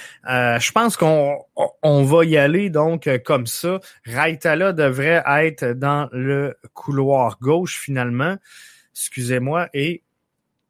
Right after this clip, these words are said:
on devrait avoir, euh, Camacho, Binks et, euh, Fanny dans, euh, les défenseurs axiaux.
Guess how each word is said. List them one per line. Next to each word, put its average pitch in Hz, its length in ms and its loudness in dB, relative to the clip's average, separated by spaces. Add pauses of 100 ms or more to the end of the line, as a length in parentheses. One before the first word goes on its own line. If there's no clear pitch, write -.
(540)
on 127 100 2
devrait 139 320 2
avoir, 165 380 4
euh, 139 160 4
Camacho, 175 720 0 (420)
Binks 185 720 -4
et, 190 360 -2
euh, 131 200 0
Fanny 175 680 0 (120)
dans, 156 440 -4 (120)
euh, 117 500 -8 (840)
les 143 140 0
défenseurs 151 680 2
axiaux. 156 500 -2